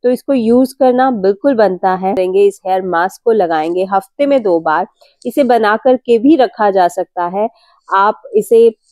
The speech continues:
हफ्ते से दस दिन के लिए fridge में बना करके store कर सकते हैं, यानी one week का, दो से तीन बार अगर आप hair wash करते हैं हफ्ते में,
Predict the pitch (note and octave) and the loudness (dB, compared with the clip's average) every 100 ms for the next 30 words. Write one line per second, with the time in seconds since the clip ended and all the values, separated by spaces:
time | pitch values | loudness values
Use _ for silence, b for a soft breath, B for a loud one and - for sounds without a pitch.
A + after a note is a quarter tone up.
0 | _ - G#3+ - C4 C4+ A#3+ G#3 G#3+ G#3 | _ -6 -4 0 -2 0 0 2 2 2
1 | A#3 A3 G#3+ G#3 A3+ G#3+ G3+ A3+ G#3 G3 | 0 0 2 2 2 0 0 0 2 2
2 | F#3 F#3 F#3+ A#3 - A#3+ A#3+ B3+ A3+ F#3+ | 0 -2 -2 -2 -2 0 2 2 -2 -2
3 | F#3 - F#3+ A#3+ A#3+ B3+ A3+ B3 C4+ A3+ | -6 -8 -6 0 0 2 2 2 0 -2
4 | G3 - F3 E3+ A3 A#3 C4 A#3+ A3+ A3+ | -8 -8 -6 0 0 0 -4 -6 -2 0
5 | G#3 G3+ G3 G3 G3+ F3+ F#3+ F#3+ - F#3 | 0 2 0 -2 -4 -2 -2 -2 -4 -6
6 | E3 A3+ G#3+ F3+ E3 - F3 F#3 | -2 -2 -2 -2 -6 -6 -8 -6